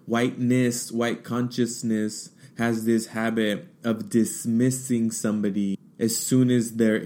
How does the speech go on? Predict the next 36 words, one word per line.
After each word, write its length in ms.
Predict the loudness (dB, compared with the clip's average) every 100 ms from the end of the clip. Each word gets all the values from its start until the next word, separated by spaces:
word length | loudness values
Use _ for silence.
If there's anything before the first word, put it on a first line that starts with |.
| 0
English 380 | 2 2 0 -2
are 100 | -2
not, 260 | -4 -6 -4
is 240 | -2 -2
not 380 | -2 -2 -2 -6
up 140 | -10
to 100 | -10
standard. 600 | -12 -6 -2 -2 -4 -12 -14 _ 0
That's 360 | 2 2 0
hard 640 | -6 -2 0 0 0 -4 -12 _ _ _ 0
because 400 | 2 4 2 4
we're 280 | 6 6 6 6
really 320 | 6 6 6
shutting 460 | 4 0 0 2 0
people 320 | 0 0 0
down 680 | 0 0 0 -2 -4 -6 -12 -20 -20 -6
that 280 | -2 -2 -2
are 200 | -2 -2
already 460 | 0 0 2 2 2
doing 400 | 2 2 2 2
a 60 | 0 0
lot 120 | -2
of 200 | -4 -4
work 580 | -2 0 0 -2 -8 -20 _ _ -4
to 120 | -2
communicate 800 | 0 0 0 0 -4 -8 -14 -14 -20 _ _ -8
and 160 | -6 -4
to 100 | -6
try 260 | -4 -4
and 240 | -2 -4 -6
share. 480 | -8 -8 -10 -16 -20 _ 0
So 240 | 4 4
at 120 | 2
the 60 | 0
interpersonal 680 | 2 2 6 4 6 2
level, 720 | 4 2 2 2 0 -2 -10